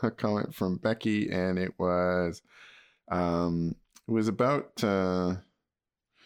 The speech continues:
was specifically about one of the episodes, and it says, uh, it's a comment about me and mundane things, but I can't, uh, it, anyway,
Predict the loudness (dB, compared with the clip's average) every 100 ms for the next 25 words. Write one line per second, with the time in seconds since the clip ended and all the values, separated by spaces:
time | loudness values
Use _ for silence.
0 | _ -6 -4 -2 -2 -2 0 -2 0 2
1 | 2 2 -2 0 2 2 0 0 0 0
2 | 0 0 -2 0 0 0 -2 -4 -2 -2
3 | -2 -2 -4 -4 -4 -8 -10 -16 -20 _
4 | -14 -14 -12 -12 -12 -12 -12 -6 -2 0
5 | 0 0 -2 -2 0 0 2 2 0 0
6 | 0 0 0 -2 -4 -4 -6 -6 -6 -6
7 | -6 -4 -4 -8 -10 -6 -4 -4 -10 -18
8 | -20 -20 -20 -20 _ -2 -2 -4 -14 -20
9 | -12 -10 -6 -2 -2 -4